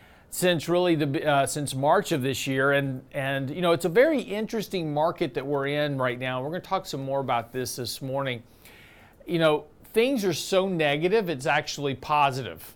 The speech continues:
<laughs> right? I mean, it, you know, if you take a look at sentiment and you take a look at, you know, um,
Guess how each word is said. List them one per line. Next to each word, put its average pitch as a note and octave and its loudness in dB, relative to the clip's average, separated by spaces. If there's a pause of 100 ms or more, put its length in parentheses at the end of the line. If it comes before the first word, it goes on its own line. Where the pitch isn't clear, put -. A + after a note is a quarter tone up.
(140)
<laughs> - -20
right? E3 4
I F3 8
mean, F3+ 2
it, E3+ 2
you E3 2
know, D#3 0
if C#3 -6
you G3+ -2
take A3+ 4
a G3+ 4
look F#3 2
at D3 -4
sentiment E3+ -2
and C#3 -2
you C3 -6
take D3 0
a C#3+ -2
look C#3 0
at, B2+ 4 (460)
you C#3 -4
know, B2+ 0
um, A#2+ -2